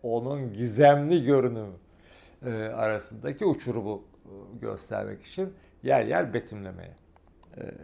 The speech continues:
başvurur. Dolayısıyla betimleyici şeyler, e, Marx'ın çözümlemesinin gerecidir. Dolayısıyla betimleyici okuma yordamı Marx'ın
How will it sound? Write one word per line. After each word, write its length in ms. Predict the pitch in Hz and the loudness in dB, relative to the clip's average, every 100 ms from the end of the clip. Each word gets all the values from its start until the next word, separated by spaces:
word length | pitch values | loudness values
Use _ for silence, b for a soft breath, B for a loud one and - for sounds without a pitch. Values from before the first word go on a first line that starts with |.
| 80 - - - - | -18 -20 -20 -20 -18
başvurur. 600 | - - - - - _ _ _ b b b - - | -18 -18 -20 -20 -20 _ _ _ b b b -20 -10
Dolayısıyla 460 | 120 - 113 104 | -10 -6 -6 0
betimleyici 920 | 127 131 170 190 214 233 185 208 - - - - | 0 0 -4 -2 -2 -2 0 0 0 -8 -20 -20
şeyler, 500 | - 147 143 233 - - b b - | -20 -14 -6 -6 -8 -20 b b -6
e, 260 | 127 123 120 120 110 | -4 -4 -4 -10 -8
Marx'ın 540 | 120 151 160 - 220 220 | 0 2 2 -2 -6 -6
çözümlemesinin 1400 | - - 175 165 208 202 196 196 190 196 - 220 262 233 | -6 4 6 6 0 2 4 4 4 2 -2 -6 -4 4
gerecidir. 680 | 156 165 165 147 143 123 - _ _ _ _ _ - - 107 | 10 10 10 6 0 -4 -6 _ _ _ _ _ -18 -16 -8
Dolayısıyla 600 | 113 123 123 139 135 110 | -4 -2 -2 0 0 2
betimleyici 800 | 135 135 151 160 190 220 190 233 | 0 0 -6 -2 -2 -2 -4 0
okuma 440 | 196 - 170 180 | 2 0 -4 -4
yordamı 580 | 180 151 127 110 107 98 - b b b | 0 2 2 0 -6 -10 -16 b b b
Marx'ın 760 | 101 110 110 - - 214 240 | -6 -2 -2 -6 -2 -2 -2